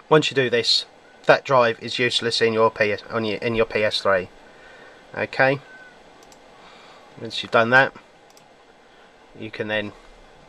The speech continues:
you can then rip, rip games as normal.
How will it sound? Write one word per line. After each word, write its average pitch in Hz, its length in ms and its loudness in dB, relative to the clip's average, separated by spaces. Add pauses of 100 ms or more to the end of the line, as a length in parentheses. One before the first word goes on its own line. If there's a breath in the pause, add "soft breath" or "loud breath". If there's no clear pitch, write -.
(1160 loud breath)
you 165 120 -12
can 147 180 -10
then 147 200 -6
rip, 165 220 -2 (180)
rip 165 200 0
games 143 380 4
as 135 220 -2
normal. 120 380 2